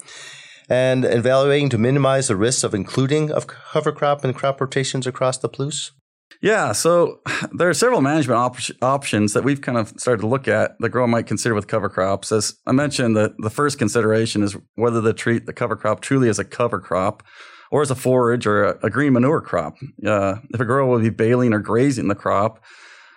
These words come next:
Speaker 2: um, which is one of the options, then the grower will want to select a cover crop mix that really provides the greatest protein and fiber to feed an animal,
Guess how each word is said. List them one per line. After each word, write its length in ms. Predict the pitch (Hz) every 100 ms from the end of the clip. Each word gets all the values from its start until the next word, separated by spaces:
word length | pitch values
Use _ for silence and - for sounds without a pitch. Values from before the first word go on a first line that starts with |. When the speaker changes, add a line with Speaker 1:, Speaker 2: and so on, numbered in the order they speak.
| _ -
Speaker 2:
um, 260 | 101 101
which 140 | 104 110
is 100 | 127
one 100 | 185
of 60 |
the 100 | 151
options, 380 | 107 104 - 123
then 80 | 131
the 80 | 127
grower 180 | 139 139
will 80 |
want 140 | 135 131
to 80 | 117
select 300 | 120 123 113
a 40 |
cover 260 | - 113 117
crop 240 | 107 -
mix 200 | 113 -
that 100 | -
really 180 | 139 131
provides 420 | 123 101 107 101
the 80 | 98
greatest 320 | 104 98 -
protein 500 | - 107 110 110 98
and 140 | 98
fiber 380 | - 101 101 101
to 80 | 95
feed 240 | - 156
an 100 | 110
animal, 420 | 95 95 95 110